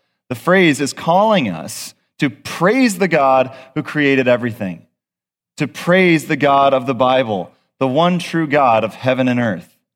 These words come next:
It's reminding us where to direct our praise,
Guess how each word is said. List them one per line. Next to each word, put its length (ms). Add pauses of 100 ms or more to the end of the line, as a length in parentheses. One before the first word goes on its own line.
(460)
It's 80
reminding 460
us 280 (240)
where 800
to 140
direct 420
our 220
praise, 580